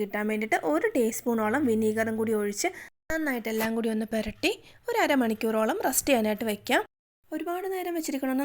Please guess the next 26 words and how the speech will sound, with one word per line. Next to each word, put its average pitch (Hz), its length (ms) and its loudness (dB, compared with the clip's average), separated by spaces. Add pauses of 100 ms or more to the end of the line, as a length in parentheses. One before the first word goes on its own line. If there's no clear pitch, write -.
നമുക്ക് 240 240 -2
നിർബന്ധമൊന്നുമില്ല 214 680 -4
കേട്ടോ. 220 200 -6
കുറച്ച് 381 280 2
നേരം 262 240 0 (260)
ഇതുപോലെ 226 340 -2
ഒന്ന് 220 120 -2
വെച്ചിരിക്കാം. 220 440 -4 (160)
ആ 466 40 -2 (100)
ഒരു 370 180 0
ടൈമിൽ 233 260 -2 (140)
ഇതിലേക്ക് 240 400 -2
വേണ്ടുന്ന 247 340 -2
ബാക്കി 427 320 0
കാര്യങ്ങളും 233 440 0
കൂടി 226 200 -2
ഞാൻ 220 180 -2
ദാ 233 60 -2 (360)
റെഡിയാക്കി 285 380 4
എടുത്ത് 214 200 -4
വെച്ചിട്ടുണ്ട്. 214 380 -4 (180)
അപ്പോൾ 339 160 8
അതെന്തൊക്കെയാണെന്നുള്ളത് 254 760 8 (100)
നമുക്ക് 240 320 6
വഴിയെ 214 320 6
കാണാം. 214 320 2